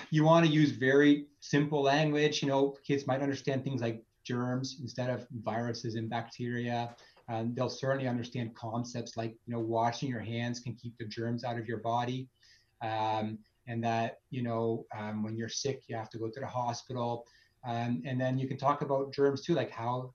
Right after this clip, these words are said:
how they spread. So coughing spreads germs. So you want to be careful you don't cough on someone because,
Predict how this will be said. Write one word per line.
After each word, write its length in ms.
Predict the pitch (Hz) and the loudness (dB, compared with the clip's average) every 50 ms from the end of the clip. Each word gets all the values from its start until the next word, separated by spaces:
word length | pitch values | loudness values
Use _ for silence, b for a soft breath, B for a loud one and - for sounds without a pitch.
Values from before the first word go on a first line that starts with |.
| _ _ _ | _ _ _
how 160 | - - 147 | -12 -8 -4
they 140 | 143 147 143 | -2 -2 -2
spread. 380 | 139 - - - 185 165 - - | -2 -4 -4 -2 -2 -2 -2 -6
So 280 | - - 113 104 - _ - - | -6 -8 -8 -8 -10 _ -14 -10
coughing 640 | 117 110 110 123 - - 147 143 139 143 143 139 - _ | -8 -6 -6 -8 -8 -4 -4 -2 -2 -2 -4 -6 -12 _
spreads 420 | - - - - 131 127 131 127 - | -18 -18 -12 -8 -8 -8 -8 -8 -10
germs. 480 | - - 120 123 131 147 160 151 - | -12 -10 -6 -4 -2 -2 -2 -2 -4
So 60 | - 113 | -4 -4
you 180 | 110 113 110 | -2 -2 -2
want 180 | 113 117 117 117 | -2 -2 -4 -4
to 80 | 123 | -6
be 60 | 117 - | -6 -6
careful 240 | 127 127 123 - | -8 -8 -8 -6
you 80 | 143 135 | -4 -4
don't 200 | 135 135 131 - | -4 -4 -6 -10
cough 400 | - - - 147 147 165 165 - - | -12 -8 -4 -2 0 0 -2 -4 -6
on 80 | 139 123 | -10 -10
someone 360 | - - 120 110 107 104 101 | -8 -8 -8 -6 -6 -6 -6
because, 380 | 98 107 107 - 117 113 107 | -8 -8 -8 -8 -8 -8 -8